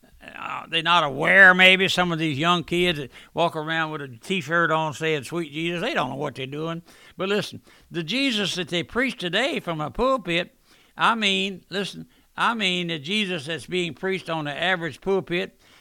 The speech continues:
is a god of their own imagination. It's a name under which Satan moves and masquerades himself to deceive the, the hearts of sinners.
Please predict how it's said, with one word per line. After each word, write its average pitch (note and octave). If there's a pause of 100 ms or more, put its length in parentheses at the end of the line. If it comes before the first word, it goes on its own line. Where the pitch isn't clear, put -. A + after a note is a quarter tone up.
is E3+
a F3+
god A3+
of A3
their A3
own A#3+
imagination. B3 (340)
It's G3+
a G2+
name A#3+
under A3
which G#3+
Satan A3
moves A#3+ (400)
and E3+
masquerades A3
himself G#3+
to F#3+
deceive A3
the, F#3 (260)
the D3+
hearts F#3+
of A3
sinners. A2+